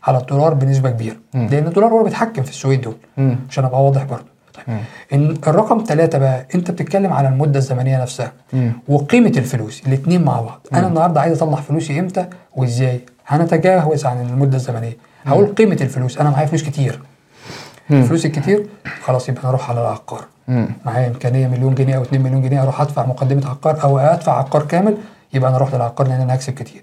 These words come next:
Speaker 2: مم.
Speaker 1: طب أنا معايا عشرة آلاف أو عشرين ألف أو تلاتين ألف وعايز أشيلهم على جنب لأي حاجة أو أدخرهم، لا، يبقى أنا أروح هنا للذهب.
Speaker 2: مم.
Speaker 1: تمام، طب ليه ما أروحش للدولار؟ لأن أنت أصلا ما عندكش دولار.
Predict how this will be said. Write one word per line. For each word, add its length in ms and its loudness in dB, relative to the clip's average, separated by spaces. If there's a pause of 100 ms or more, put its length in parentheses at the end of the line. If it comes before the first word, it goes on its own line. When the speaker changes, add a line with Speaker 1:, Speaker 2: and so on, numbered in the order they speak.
Speaker 2:
مم. 220 4
Speaker 1:
طب 80 2
أنا 120 2
معايا 300 2
عشرة 440 -2
آلاف 180 2
أو 80 2
عشرين 260 -2
ألف 180 0
أو 80 2
تلاتين 280 -2
ألف 180 -2
وعايز 160 0
أشيلهم 260 0
على 120 0
جنب 200 0
لأي 180 0
حاجة 260 -2
أو 160 -2
أدخرهم، 380 -2 (360)
لا، 180 0 (300)
يبقى 140 2
أنا 60 2
أروح 220 0
هنا 80 2
للذهب. 320 -2 (180)
Speaker 2:
مم. 200 0 (140)
Speaker 1:
تمام، 180 -4
طب 180 0
ليه 100 4
ما 60 2
أروحش 220 0
للدولار؟ 400 0
لأن 160 0
أنت 140 -4
أصلا 180 -6
ما 60 0
عندكش 240 -6
دولار. 240 -2